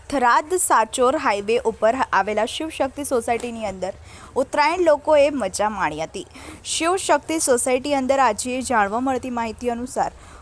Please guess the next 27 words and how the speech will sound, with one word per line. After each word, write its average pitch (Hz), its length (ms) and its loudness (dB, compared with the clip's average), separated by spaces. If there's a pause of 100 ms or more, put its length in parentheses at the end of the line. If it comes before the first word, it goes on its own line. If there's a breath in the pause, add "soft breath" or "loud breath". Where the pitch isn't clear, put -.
(160 soft breath)
ઉત્તરાયણના 349 680 2
દિવસે 285 600 0
વહેલી 240 300 -2
સવારથી 262 600 2
જ 254 160 -12
પતંગ 302 360 -2
ચગાવવા 240 680 2 (360 loud breath)
ધાબા 262 380 4
પર 339 220 2
ઉપર 269 340 0
આવીને 240 440 0
મજા 240 320 0
લીધી 190 300 -2
હતી 180 200 -10 (180)
અને 240 180 2
સાથે 262 260 2
સાથે 262 360 0
ડી 226 160 -4
જે 240 220 0
સાઉન્ડના 240 680 4
તાલે 214 360 2 (340 loud breath)
રાસ 247 400 4
ગરબા 285 360 4
પણ 285 240 0
રમતા 214 380 2
હોય 202 240 0
છે. - 260 -4